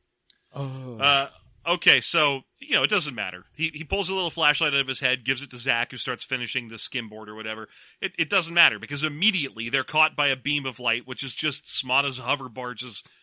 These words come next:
Speaker 2: spotlights.
Speaker 1: Yeah, he's like, "Hey, uh, why didn't you guys move?" <laughs> "Okay, Ganks, go get 'em."
Speaker 2: Yeah, so th-, so one gank is like, "Fine, I'll just go pick 'em up." So the gank starts walking over there,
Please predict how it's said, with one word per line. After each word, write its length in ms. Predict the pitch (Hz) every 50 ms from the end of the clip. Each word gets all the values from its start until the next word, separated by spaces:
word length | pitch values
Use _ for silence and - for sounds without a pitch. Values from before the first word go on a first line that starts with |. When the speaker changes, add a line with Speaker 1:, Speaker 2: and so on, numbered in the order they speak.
| _ _
Speaker 2:
spotlights. 1000 | - - - - - 151 135 131 82 104 107 101 101 101 - - - - - _ _ _ _ _ _ _
Speaker 1:
Yeah, 280 | 156 165 175 156 123 98 - _ _
he's 120 | - 139 139
like, 180 | 151 151 139
"Hey, 340 | 135 151 175 190 196 190 175
uh, 360 | 165 160 156 156 151 151 139 - _ _ _ _ _ _ _ _ _ _ _ _ _ _ _ _ _ _ _ _ _ _
why 260 | - 151 135 147 165 196
didn't 280 | 202 202 196 208 190
you 100 | 185 190
guys 340 | 180 185 190 185 180 165 160
move?" 520 | 156 160 175 175 165 175 151 151 147 - - 330 359 339 233 - -
<laughs> 680 | 247 285 269 247 - - - _ _ _ _ _ _ -
"Okay, 320 | 190 196 190 - 160 160 151
Ganks, 400 | 147 214 208 208 196 - - -
go 120 | 285 233
get 220 | 175 147 135 131
'em." 140 | 135 131 127 - _ _ _ _ _ _ _ _ _ _ _ _ _ _ _ _ _ _ _ _ _ _ _ _ _ _ _ _ _ _ _ _ _ _ -
Speaker 2:
Yeah, 140 | 139 - - - -
so 200 | - - 143 131
th-, 140 | 135 147
so 140 | - - 170
one 300 | 156 143 156 190 220 208
gank 280 | 151 175 175 170 165 -
is 120 | 151 135
like, 180 | 143 139 117 -
"Fine, 340 | - 120 143 160 156 147 135
I'll 100 | 131 135
just 180 | 135 131 -
go 80 | 147 131
pick 200 | - 131 120 - 107
'em 80 | 101
up." 120 | 90 92 -
So 140 | - 123
the 80 | 120 110
gank 220 | - 151 165 151
starts 200 | - 175 156 143
walking 360 | - 143 139 131 - - 131 123
over 160 | 120 113 123
there, 220 | 120 120 117 -